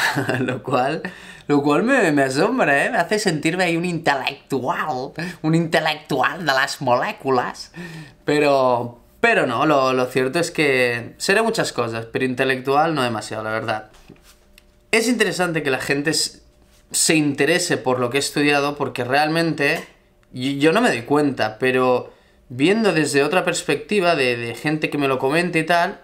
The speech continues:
pues sí que parece interesante lo que hago y lo que enseño y todo esto. Entonces, bueno, lo, lo voy a compartir porque realmente es muy accesible para todo el mundo. No vale dinero.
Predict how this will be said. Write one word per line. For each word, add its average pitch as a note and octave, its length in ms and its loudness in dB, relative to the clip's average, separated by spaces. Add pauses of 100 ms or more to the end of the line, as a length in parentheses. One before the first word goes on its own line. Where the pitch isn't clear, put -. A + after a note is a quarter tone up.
(160)
pues - 240 -4
sí - 160 -10
que A#3+ 240 -8 (220)
parece C3+ 340 0
interesante C#3 680 -2
lo B2 160 0
que A#2 120 -2
hago D3+ 320 2
y B2+ 60 2
lo A#2+ 220 -2
que B2 80 -4
enseño C#3 480 -4
y - 20 -6
todo A#2+ 240 -2
esto. C#3+ 460 -6 (600)
Entonces, C#3 840 0
bueno, B2 400 -2
lo, B2 400 2
lo C3 80 2
voy E3 120 6
a G#3 60 2
compartir E3 640 0
porque C3 260 0
realmente D#3+ 580 0
es - 300 -4
muy E3 320 2
accesible C3+ 800 0 (340)
para B2+ 200 2
todo B2+ 140 0
el A#2+ 60 -2
mundo. G#2 420 -8 (680)
No F#3+ 240 4
vale G3+ 200 4
dinero. A#2 420 -2